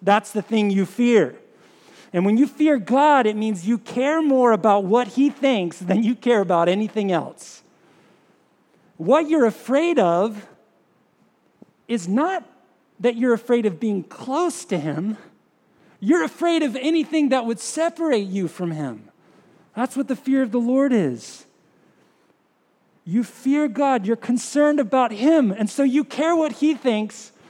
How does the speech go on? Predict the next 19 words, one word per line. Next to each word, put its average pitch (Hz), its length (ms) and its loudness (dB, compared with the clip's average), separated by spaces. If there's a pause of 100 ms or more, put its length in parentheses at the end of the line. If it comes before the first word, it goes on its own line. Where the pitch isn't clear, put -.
more 240 240 2
than 220 140 -2
you 220 120 -2
care 240 260 2
about 196 260 2
what 190 160 0
your 185 160 0
soul 208 460 0
is 240 120 -4
saying 254 500 0 (300)
<laughs> - 300 -20
to 214 160 -2
you 247 320 -4 (500)
or 190 120 0
what 196 160 2
other 202 180 2
people 196 340 -10
are 151 100 -8
saying. 143 400 -6